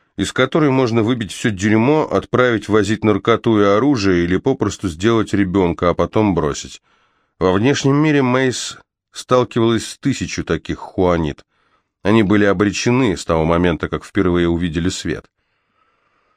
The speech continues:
Это неплохо объясняло, почему Хуанита здесь регулярно слетала с катушек, добавив к своему первоначальному сроку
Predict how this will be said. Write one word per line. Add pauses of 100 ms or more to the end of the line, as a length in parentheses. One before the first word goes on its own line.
(540)
Это
неплохо
объясняло,
почему
Хуанита
здесь
регулярно
слетала
с
катушек,
добавив
к
своему
первоначальному
сроку